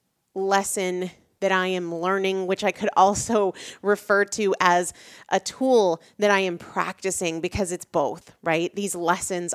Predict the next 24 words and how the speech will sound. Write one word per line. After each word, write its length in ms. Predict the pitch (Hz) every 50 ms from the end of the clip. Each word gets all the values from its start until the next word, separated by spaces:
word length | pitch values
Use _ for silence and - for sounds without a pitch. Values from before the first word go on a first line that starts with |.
| -
are 200 | - 175 170 - -
actually 680 | - 165 160 - - - - 190 170 175 175 175 165 165
tools, 520 | - - - 190 180 175 160 151 151 - -
and 240 | - 175 175 175 170
these 200 | 175 170 165 -
tools 460 | - - - 202 196 185 175 170 160
require 540 | 160 160 180 175 - - 170 165 165 143 143
practice 840 | - - - - - 175 151 170 - - - 175 156 160 - - - _ - _ _
for 520 | - - - 202 185 185 175 170 156 - _ _ _
proficiency. 920 | - - 190 170 - 170 160 - - 156 151 160 - - - 190 190 - _ _ _ _ _ _ _ _ _ _ _ _ _ _ _ _ _ _ _ _ _ _ _ _ _ _ _ _ _ _ _ _ _ _
The 100 | - 220
first 380 | - - 294 320 302 - - -
one 200 | 240 202 196 185
is 420 | 175 175 170 165 165 165 - -
that 200 | - - - -
sadness 640 | - - - 214 208 208 208 220 220 226 214 - -
can 220 | - 208 180 175
ride 300 | 165 160 165 170 170 170
with 180 | - 160 - -
me, 160 | 170 165 165
but 160 | 160 - 156
it 160 | - - _ -
cannot 680 | - - 185 170 170 180 175 170 156 151 151 - _
drive. 640 | - - 131 117 110 - - 175 - - - -